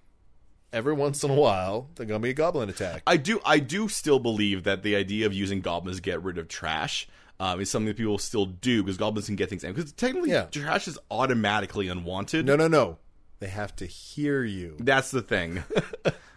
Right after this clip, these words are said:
Speaker 2: Um, but I think at the point, everyone, everybody had just said, "Oh, throw that out. I don't want it anymore."
Speaker 1: Yeah.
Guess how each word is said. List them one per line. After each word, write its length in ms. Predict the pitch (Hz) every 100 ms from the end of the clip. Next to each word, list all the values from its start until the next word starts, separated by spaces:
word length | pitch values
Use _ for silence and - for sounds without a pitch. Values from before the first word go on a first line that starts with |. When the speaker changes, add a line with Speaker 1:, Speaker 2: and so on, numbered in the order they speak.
| -
Speaker 2:
Um, 300 | 104 104 101
but 100 | 131
I 60 | 147
think 140 | 208
at 80 | 202
the 80 | 202
point, 160 | 175 -
everyone, 460 | 135 131 127 123 113
everybody 380 | 113 110 110 104
had 120 | 98
just 120 | 92
said, 100 | 92 -
"Oh, 160 | 139
throw 260 | 127 - 135
that 140 | 113
out. 180 | 98 87
I 60 | 92
don't 140 | 101
want 220 | 90 90
it 60 | 87
anymore." 560 | 87 90 87 82 78 -
Speaker 1:
Yeah. 240 | 143 98